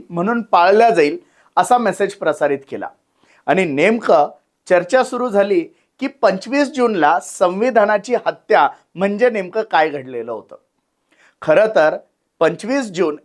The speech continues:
एकोणीसशे पंच्याहत्तर रोजी भारतामधील तिसरी आणीबाणी लागू करण्यात आलेली होती. त्या आधीच्या दोन आणीबाणी नेमक्या काय होत्या, नेमका आणीबाणी म्हणजे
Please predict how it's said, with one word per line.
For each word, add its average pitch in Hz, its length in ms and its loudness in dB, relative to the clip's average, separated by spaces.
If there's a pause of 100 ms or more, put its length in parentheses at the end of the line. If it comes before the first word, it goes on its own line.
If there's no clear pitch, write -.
एकोणीसशे 202 440 -2
पंच्याहत्तर 240 680 -2
रोजी 165 360 -2 (800)
भारतामधील 185 840 0 (260)
तिसरी 294 340 0
आणीबाणी 226 560 0 (180)
लागू 170 340 0
करण्यात 165 420 -4
आलेली 147 300 -6
होती. 131 280 -12 (420)
त्या 170 100 4
आधीच्या 170 440 2
दोन 165 220 -2
आणीबाणी 175 580 0
नेमक्या 175 340 -6
काय 214 240 2
होत्या, 147 300 -4 (580)
नेमका 262 360 0 (140)
आणीबाणी 294 480 2
म्हणजे 269 320 0